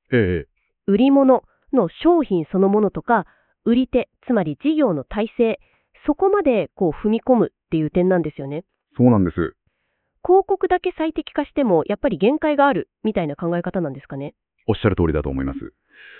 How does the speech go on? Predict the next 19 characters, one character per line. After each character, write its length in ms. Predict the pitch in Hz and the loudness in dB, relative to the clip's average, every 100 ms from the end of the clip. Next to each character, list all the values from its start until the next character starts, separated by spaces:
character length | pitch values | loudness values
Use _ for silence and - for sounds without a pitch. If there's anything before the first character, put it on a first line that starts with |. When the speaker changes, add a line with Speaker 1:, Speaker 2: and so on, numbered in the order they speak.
| - - | -12 0
Speaker 1:
あ 60 | |
の、 260 | 92 85 80 _ | 2 2 -2 _
特 260 | 208 254 214 | 2 4 4
に 120 | 110 | 2
食 260 | - 101 - | 0 -8 0
品 240 | 135 127 | 4 4
っ 20 | |
て、 300 | - 170 80 _ _ _ - - | 4 2 2 _ _ _ -10 0
季 80 | 196 | 0
節 80 | _ - | _ 2
性 140 | 196 | 2
と 100 | - | 2
か、 220 | - 76 _ _ - | -2 -4 _ _ 0
イ 100 | 110 | 4
ベ 140 | 139 | 4
ン 80 | 175 | 4
ト 100 | 180 | -2
と 80 | 180 | -2
か、 200 | 78 | -4